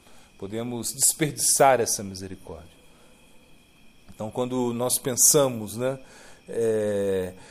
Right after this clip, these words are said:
a misericórdia do guru, a mise-, qual é a misericórdia, é, de Krishna? Krishna,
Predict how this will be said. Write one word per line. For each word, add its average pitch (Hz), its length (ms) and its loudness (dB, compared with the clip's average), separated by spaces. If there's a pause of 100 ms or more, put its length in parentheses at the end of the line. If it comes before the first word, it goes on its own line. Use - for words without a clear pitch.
(180)
a 113 80 0
misericórdia 143 600 4
do 147 120 -2
guru, 131 580 0
a 117 80 -4
mise-, 123 240 -8 (160)
qual 170 160 8
é 170 40 10
a - 20 6
misericórdia, 139 1080 4 (360)
é, 123 200 -2
de 117 140 -8
Krishna? 98 800 -6 (400)
Krishna, 202 560 2